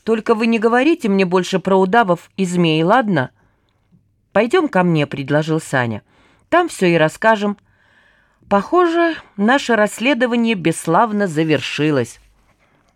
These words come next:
«Ну почему бесславно?» Всю дорогу успокаивала мальчишек Анка. «Ведь главный результат — это когда никто не пострадал, да? Все целы.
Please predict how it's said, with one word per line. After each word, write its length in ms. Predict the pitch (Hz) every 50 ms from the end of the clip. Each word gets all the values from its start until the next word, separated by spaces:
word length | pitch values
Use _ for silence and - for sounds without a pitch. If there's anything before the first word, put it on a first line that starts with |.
| _ -
«Ну 160 | 156 170 160
почему 380 | - 180 - - 208 214 220
бесславно?» 840 | 202 190 226 208 - - 226 233 233 226 208 180 160 151 135 120 117 _ _ - - - _ _ _ _ _
Всю 180 | - - - 170
дорогу 420 | 156 170 165 185 214 208 175 180
успокаивала 760 | - 175 160 - - 165 - - 180 175 175 165 165 165 160
мальчишек 580 | 160 165 170 165 - - 180 - - 175 - -
Анка. 400 | - 165 151 139 127 - - 113 - _ _ _ _ _ _ _ _ _ _ -
«Ведь 200 | 175 190 180 185
главный 440 | 180 226 269 294 247 254 254 254
результат — 640 | 240 247 208 226 233 220 - 277 285 285 285 - _ _ _ _ _ _ _ _ _ _ -
это 240 | 202 233 233 240 233
когда 400 | - - 240 226 208 214 247 240
никто 280 | 247 247 247 - 262
не 140 | 254 254 254
пострадал, 640 | 254 269 269 - - 285 294 302 320 370 381 381 _ _ _ -
да? 240 | 175 254 330 330 - _ _ _ _ _ _ _ _ _ _ -
Все 260 | - - - - -
целы. 560 | 170 - - 196 220 233 226 220 214 220 _